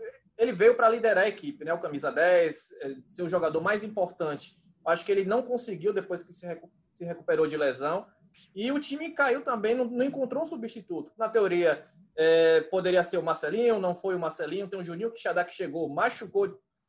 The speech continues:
novamente. Então, não, com essa queda do Alisson também, caiu toda a equipe. Aí é, é complicado. Se um, um elenco com muitas limitações, quando o seu principal jogador já não tá bem, não é?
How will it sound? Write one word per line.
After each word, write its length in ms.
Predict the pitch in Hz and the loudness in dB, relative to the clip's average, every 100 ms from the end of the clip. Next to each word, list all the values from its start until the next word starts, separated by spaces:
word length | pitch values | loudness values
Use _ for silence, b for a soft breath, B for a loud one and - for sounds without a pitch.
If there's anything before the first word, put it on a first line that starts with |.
| _ _ | _ _
novamente. 840 | 156 185 180 151 170 185 180 - - _ _ 180 | -2 0 2 0 0 -2 -4 -12 -18 _ _ -14
Então, 720 | 180 196 190 190 190 185 180 | -4 -2 2 2 2 2 0
não, 320 | 185 233 277 - - _ _ | 0 0 0 -6 -20 _ _
com 80 | - | 0
essa 240 | 240 247 208 | 2 2 -2
queda 320 | - 214 208 | 2 2 2
do 160 | 190 | 4
Alisson 380 | 170 196 208 220 | 4 4 2 -4
também, 380 | 208 170 156 190 208 | -6 -2 -2 -2 -4
caiu 240 | 208 196 196 | -2 -2 -2
toda 240 | 208 202 | -6 -6
a 40 | |
equipe. 400 | 175 175 196 214 | -8 -10 -18 -6
Aí 200 | 202 185 | -4 -2
é, 160 | 226 233 - | -2 -4 -6
é 100 | 233 | -6
complicado. 760 | 269 277 359 269 180 147 117 - _ _ _ | -4 -6 -6 2 4 4 0 -12 _ _ _
Se 140 | 208 | -8
um, 240 | 220 220 220 | -6 -6 -10
um 220 | 196 220 | -6 0
elenco 260 | 208 180 180 | 2 0 -4
com 120 | 190 | -8
muitas 340 | 180 233 240 | -6 -2 -2
limitações, 680 | 226 214 214 214 233 254 226 | -2 -4 -2 -2 -2 -4 -8
quando 160 | 233 226 | -6 -6
o 40 | |
seu 120 | 233 | -6
principal 400 | 220 226 - 208 | -6 -12 -8 -6
jogador 440 | 208 214 202 180 208 | -4 -4 -4 -4 -6
já 120 | 240 | -8
não 120 | 247 | -8
tá 140 | 240 269 | -12 -8
bem, 240 | 190 165 | -6 -6
não 80 | |
é? 60 | 170 | -6